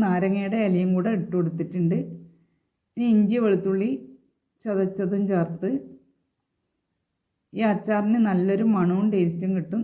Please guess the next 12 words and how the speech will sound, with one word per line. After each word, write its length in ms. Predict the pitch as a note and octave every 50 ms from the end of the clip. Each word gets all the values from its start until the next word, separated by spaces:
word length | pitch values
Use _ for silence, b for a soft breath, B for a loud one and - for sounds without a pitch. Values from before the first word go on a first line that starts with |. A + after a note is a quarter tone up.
| - -
നാരങ്ങയുടെ 560 | F#3+ F#3 F#3 F3+ F#3 F3+ F#3 F#3 F3+ F3+ G3+ A3+ G#3+
ഇല 160 | F3+ D#3+ E3+ E3+
ഇട്ട് 100 | E3 E3+ E3+ E3+
കൊടുത്താൽ. 400 | E3+ E3 E3+ E3 E3 D#3+ D#3+ F3 G3+ A3+ - - - _ _ _ _ _ _ _ _ _ _ _ _ _ _ _ _ _ _ _ _ _ _ _ _ _ _ _ _ _ _ _ _ _ _ _ _ _ _ _ _ _ _ _ _ _ _ _ _ _ _ _ _ _ _ _ _ _ _ _ _ _ _ _ _ _ _ _ _ _ _ _ _ _ _ _ _ _ _ _ _ _ _ _ _ _ _ _ _ _ _ _ _ _ _ _ -
ഇനി 100 | A3 A#3 A#3 A3
ഇഞ്ചി 200 | G#3+ G3+ G#3+ A#3 A#3+
വെളുത്തുള്ളി 480 | A3+ G3+ G3 F3 - F#3+ F#3 F#3+ G3 A3+ C4+ - - - - - -
ഒന്ന് 140 | - G3 G#3 G3
മൂത്ത് 280 | F#3 F3 E3+ E3+ F3 G3+ F#3+
വരണം. 320 | E3+ D#3+ D#3 E3 G3 A3+ - - - - - - _ _ _ _ _ _ _ _ _ _ _ _ _ _ _ _ _ _ _ _ _ _ _ _ _ _ _ _ _ _ _ _ _ _ - A3
മൂന്ന് 220 | A3 A3 A3+ A#3+ C4+ C4
വിസിൽ 260 | A3 G3 - A3 G#3+